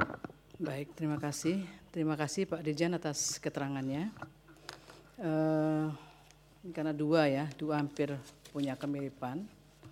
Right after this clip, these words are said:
Ini kalau saya ikuti di dalam keterangan tadi, ini kan sebetulnya berkaitan dengan P S N, sudah ada peraturan presidennya. Itu sejak tahun dua ribu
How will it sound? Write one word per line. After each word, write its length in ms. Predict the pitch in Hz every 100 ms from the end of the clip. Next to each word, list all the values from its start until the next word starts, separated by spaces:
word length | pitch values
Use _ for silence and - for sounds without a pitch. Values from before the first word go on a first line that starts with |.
| - - - - - - 175
Ini 160 | 190
kalau 240 | 196 180 170
saya 640 | 165 165 165 160 160 156 - - -
ikuti 640 | - 175 - 139 135 180 180 -
di 160 | 170 156
dalam 320 | 151 147 143
keterangan 480 | 143 143 139 139 143
tadi, 400 | 143 127 160 - - - - - - - - 196
ini 120 | 190
kan 80 | 214
sebetulnya 480 | 220 165 160 170 208
berkaitan 560 | 175 156 156 160 165 156
dengan 320 | 151 147 147 -
P 80 | - 143
S 320 | 135 - -
N, 400 | 165 135 151 160 - - - -
sudah 400 | - 185 165 180
ada 160 | 151 175
peraturan 400 | 160 147 156 147
presidennya. 720 | - 147 165 151 139 131 117 110 - - - - - - -
Itu 240 | 175 175
sejak 400 | 156 139 170 -
tahun 240 | - 156 160
dua 160 | 147
ribu 480 | 147 139 139 139 139